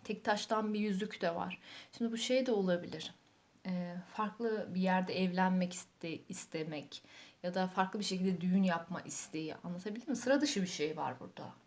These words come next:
Bir organizasyon, bir şey geliştirmek, değiştirmek. Ya bir buluş gibi de. Bu bir sezgisel buluş, fikirsel buluş olur mu? Olur. Ee, bakıyorum. Bakıyorum buraya. Bir deve kuşu önden gidiyor.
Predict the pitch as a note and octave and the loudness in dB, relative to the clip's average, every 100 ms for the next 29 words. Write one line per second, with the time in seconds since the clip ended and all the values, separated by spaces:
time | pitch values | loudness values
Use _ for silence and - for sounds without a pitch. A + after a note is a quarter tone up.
0 | - F#3+ F#3 G#3 G#3+ G#3+ G#3+ G#3+ G3+ - | -10 -6 -4 -4 -4 -2 -2 -2 -4 -4
1 | F3+ F3+ - G#3 G3 G3 F#3+ - G3+ G3 | -2 -2 -2 -2 -2 -2 -6 -6 -2 -2
2 | F3 - - - - _ G3+ G#3 F#3+ - | -2 -6 -20 -20 -20 _ 0 2 0 -2
3 | A3 G3+ F#3+ D#3+ - - _ _ - - | 0 2 2 0 -4 -16 _ _ -20 -10
4 | - D#4 D#4+ E4+ G4 G4 - A#3+ F#3 E3+ | -2 2 2 4 2 2 2 2 2 2
5 | C#3+ D#3 - - - _ _ G#3 A#3+ C4+ | 0 -4 -14 -20 -20 _ _ -2 0 0
6 | C4+ B3+ C4 B3 B3 - C4 B3+ A#3 A#3 | -2 0 2 2 0 4 4 4 2 -2
7 | - - - - A#3+ A#3 A3+ A#3 - A3+ | -4 -12 -8 -2 0 0 -2 -6 -2 -2
8 | F3+ F#3+ A3 G#3 F3+ G3+ - - - - | -2 -4 -4 -2 0 -2 -4 -14 -20 -20
9 | - - _ _ - G#3 G3+ G3 G#3 B3 | -20 -20 _ _ -10 -6 -4 -4 -2 -4
10 | B3 A3+ F#3+ F#3+ G3 G3+ - _ - - | -2 0 2 2 0 -2 -8 _ -18 -18
11 | - G#3 G3 - F#3 F3 F3 F#3 G#3 F3+ | -10 -10 -8 -8 -8 -6 -8 -8 -6 -6
12 | E3+ E3 F#3 - _ _ _ _ _ _ | -6 -6 -8 -10 _ _ _ _ _ _
13 | _ A3 A#3+ C4 C4 C4 - A3+ A3 G#3+ | _ -4 0 4 4 4 0 2 4 4
14 | A3 G#3+ F#3+ F3+ E3 C3+ | 4 6 2 0 -4 -4